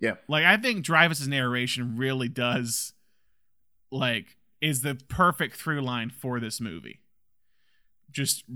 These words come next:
Speaker 2: really, really amazing. Um, and I specifically,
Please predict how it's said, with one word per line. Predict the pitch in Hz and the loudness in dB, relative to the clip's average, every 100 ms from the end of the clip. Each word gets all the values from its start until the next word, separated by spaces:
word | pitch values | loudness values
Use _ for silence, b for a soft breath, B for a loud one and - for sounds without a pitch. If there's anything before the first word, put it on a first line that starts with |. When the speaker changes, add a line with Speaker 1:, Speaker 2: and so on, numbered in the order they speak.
| 120 | -4
Speaker 2:
really, | 165 156 131 120 - | -2 0 -2 -4 -6
really | 131 156 131 | -6 -4 -2
amazing. | 123 113 90 76 78 - _ _ _ _ - | -2 -4 -6 -10 -14 -18 _ _ _ _ -6
Um, | 127 131 123 117 110 - _ _ - | -2 0 0 -2 -4 -10 _ _ -4
and | 147 156 | 0 4
I | 156 147 | 4 2
specifically, | - - 160 - 202 196 170 139 131 120 107 | 0 -4 -2 0 2 0 -4 -4 -2 -2 -6